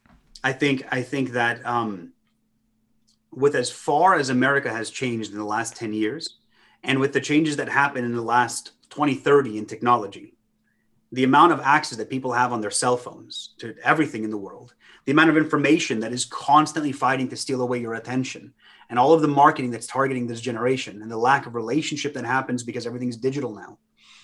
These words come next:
Uh, you couple that with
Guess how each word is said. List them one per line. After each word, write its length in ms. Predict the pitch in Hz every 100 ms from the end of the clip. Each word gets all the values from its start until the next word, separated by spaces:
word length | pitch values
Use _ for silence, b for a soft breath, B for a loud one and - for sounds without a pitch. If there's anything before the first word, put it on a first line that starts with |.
| b b b b _
Uh, 260 | 123 123 127
you 120 | 135 139
couple 360 | 170 165 139
that 420 | 120 120 156 202 - _ _ _ -
with 440 | 123 135 131